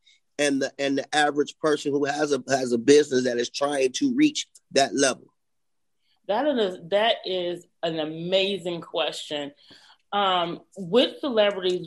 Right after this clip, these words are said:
Speaker 2: we, sometimes we mistake and think that every single celebrity that we see is, are balling out of control, you know, or, or that they have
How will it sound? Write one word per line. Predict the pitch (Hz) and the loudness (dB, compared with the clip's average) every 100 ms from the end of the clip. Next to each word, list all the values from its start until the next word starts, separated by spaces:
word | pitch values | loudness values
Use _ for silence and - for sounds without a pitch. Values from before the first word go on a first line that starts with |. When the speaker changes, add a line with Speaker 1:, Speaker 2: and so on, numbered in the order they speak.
| 160 | -10
Speaker 2:
we, | 214 214 | -10 -6
sometimes | 208 214 208 190 185 175 | -6 -4 -2 -2 -2 -6
we | 180 | -6
mistake | 170 165 180 175 175 | -6 -6 -2 -2 -2
and | 160 160 | -6 -6
think | 180 170 170 | -8 -6 -2
that | 151 - | -2 -2
every | 156 175 | -4 -4
single | 175 185 170 165 | -8 -10 -10 -10
celebrity | 160 160 165 165 165 160 160 | -6 0 0 0 -6 -8 -4
that | 151 143 - | -2 -2 -4
we | 165 143 | -10 -14
see | - - 254 208 170 165 _ _ _ - | -12 -2 0 0 -6 -12 _ _ _ 2
is, | 214 190 180 170 170 _ _ 170 | 4 4 2 -2 -8 _ _ -2
are | 170 160 156 151 180 | 0 0 -2 -4 0
balling | 175 160 160 | 2 2 0
out | 143 | -2
of | 156 | -4
control, | 170 156 170 98 67 87 147 | -8 -8 -2 -2 -2 -8 -10
you | 180 | -4
know, | 185 165 | 0 2
or, | 156 156 160 180 | 2 0 0 0
or | 180 | 0
that | 175 - | 0 0
they | 180 | -2
have | 180 180 | 0 -2